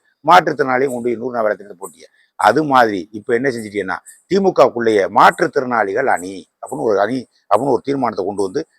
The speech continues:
நீ மாற்றுத்திறனாளி அணி அப்படின்னு சொல்லி முத முதல்ல இந்தியாவிலேயே புதுசா ஒரு அணியை ஏற்படுத்தணும் தி மு க தான் அப்படிங்கிற மாதிரி பெருசா பேசுற. அப்புறம் கல்வியாளர்கள் அணியா புதுசா ஒண்ணு, கல்வியாளர்கள் அணி அப்படின்னு சொல்லியிருக்காங்க. பெரியாரு இயக்கத்தை ஆரம்பிக்கும் போதே அவர் என்ன சொல்லியிருக்காருன்னா,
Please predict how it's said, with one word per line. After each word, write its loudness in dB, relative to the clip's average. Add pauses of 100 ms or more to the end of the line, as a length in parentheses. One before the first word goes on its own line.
(220)
நீ -4 (240)
மாற்றுத்திறனாளி -2 (100)
அணி -8 (160)
அப்படின்னு -10
சொல்லி -6
முத -6
முதல்ல 4
இந்தியாவிலேயே -2 (400)
புதுசா 0
ஒரு 4
அணியை 2
ஏற்படுத்தணும் -6
தி 0
மு -4
க 0 (100)
தான் 0
அப்படிங்கிற -10
மாதிரி 4 (280)
பெருசா 0
பேசுற. 0
அப்புறம் 4 (400)
கல்வியாளர்கள் 6 (220)
அணியா -2 (220)
புதுசா 0 (440)
ஒண்ணு, -6
கல்வியாளர்கள் 2
அணி -6 (300)
அப்படின்னு -2
சொல்லியிருக்காங்க. -6 (520)
பெரியாரு 6 (580)
இயக்கத்தை 2
ஆரம்பிக்கும் 2
போதே 4 (560)
அவர் 2
என்ன -4
சொல்லியிருக்காருன்னா, 2